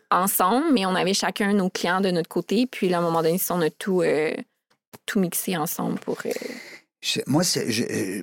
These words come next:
Speaker 2: plus, plus on jase, là, plus je me rappelle, je pense que c'est une compagnie d'entretien ménager qui
Speaker 1: Ok.
Speaker 2: sont clients chez vous,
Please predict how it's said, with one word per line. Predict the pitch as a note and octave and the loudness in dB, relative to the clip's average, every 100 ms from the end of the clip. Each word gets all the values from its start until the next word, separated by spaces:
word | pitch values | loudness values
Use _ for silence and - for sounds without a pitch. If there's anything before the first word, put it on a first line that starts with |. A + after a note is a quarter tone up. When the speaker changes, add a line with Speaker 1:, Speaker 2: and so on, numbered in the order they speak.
| - | -8
Speaker 2:
plus, | - G#3 G3 - | 2 4 4 2
plus | - G3+ | 4 4
on | C3 | 6
jase, | A#2+ D3 E3+ C3 | 4 4 2 2
là, | B2+ | 0
plus | - F#3+ | 2 2
je | F3 B2 | 4 2
me | A#2+ | 2
rappelle, | A2+ A2+ - C3+ C#3 B2+ | 2 0 2 4 4 4
je | A2 | 2
pense | C3 E3+ G3 F#3+ | 0 2 2 2
que | - A#2 | 0 -2
c'est | - - | -2 -2
une | A2+ | 0
compagnie | A#2+ A2+ B2 C3+ | 0 0 2 2
d'entretien | D3+ C#3 - B2+ D#3+ | 2 0 -2 0 2
ménager | D3+ C3 A#2 G#2 A#2+ - - _ _ _ _ _ _ _ - - _ _ | 4 4 2 0 -4 -6 -20 _ _ _ _ _ _ _ -20 -20 _ _
qui | - - | -8 -2
Speaker 1:
Ok. | A#3 | 0
Speaker 2:
sont | A2+ | 0
clients | G#2 - B2+ C3 | -4 -2 0 0
chez | - A2+ | 0 -2
vous, | G2+ A2+ D3+ | -2 -4 -6